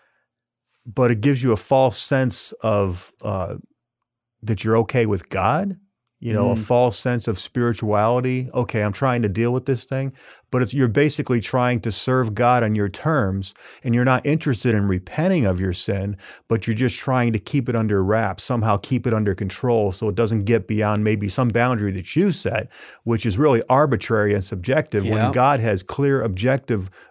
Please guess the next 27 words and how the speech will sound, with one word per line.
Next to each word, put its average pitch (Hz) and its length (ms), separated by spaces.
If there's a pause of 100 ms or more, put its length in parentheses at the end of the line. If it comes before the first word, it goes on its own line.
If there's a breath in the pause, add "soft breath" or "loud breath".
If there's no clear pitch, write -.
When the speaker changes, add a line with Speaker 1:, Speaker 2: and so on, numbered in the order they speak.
(100)
Speaker 1:
boundaries 107 540
in 104 80
his 98 140
word 127 340
as 101 140
to 117 100
what 110 200
is 95 120
right 104 340
and 98 180
what 101 160
is 95 120
wrong 104 420 (420 loud breath)
and 104 180
morality. 98 680 (520 loud breath)
And 131 160
this 147 180
deception 135 840
i-, - 20 (140)
is 117 180
basically 117 460
bred 117 440
by 98 200
these 92 240
groups. - 580
Uh, 120 60
Speaker 2:
Uh-huh. 101 300